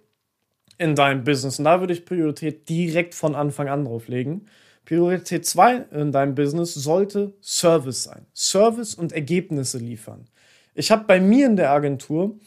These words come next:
als oberstes Gebot, wir werden dem Kunden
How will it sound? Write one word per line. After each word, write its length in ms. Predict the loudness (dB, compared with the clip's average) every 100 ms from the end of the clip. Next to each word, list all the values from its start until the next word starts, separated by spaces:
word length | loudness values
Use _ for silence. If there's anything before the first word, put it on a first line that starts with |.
| _ _ _
als 320 | -2 0 0
oberstes 560 | 2 4 2 2 -6 -6
Gebot, 420 | -2 2 2 0 _ _ _ _ _
wir 400 | -2 4 6 6
werden 400 | 6 6 4 2
dem 220 | -2 -2
Kunden 360 | -2 -2 -2